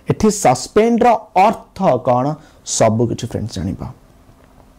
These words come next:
ଆଉ ଏ ଶହେ ଏକଚାଳିଶ ଜଣ ଏମ୍ପି କେଉଁମାନେ,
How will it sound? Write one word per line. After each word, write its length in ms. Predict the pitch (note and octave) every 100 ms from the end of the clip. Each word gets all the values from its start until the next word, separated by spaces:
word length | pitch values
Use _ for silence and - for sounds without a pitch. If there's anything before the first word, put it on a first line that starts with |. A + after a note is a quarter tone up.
| _ _ -
ଆଉ 120 | D#3+ F#3+
ଏ 100 | F#3+
ଶହେ 380 | - C3+ E3 D4
ଏକଚାଳିଶ 380 | D4 - A#3+ A3+
ଜଣ 140 | G#3+
ଏମ୍ପି 320 | F#3 D#3+ E3 C3 - - _ _ -
କେଉଁମାନେ, 760 | G#3 A#3+ B3 E3+ C3+ D3 A2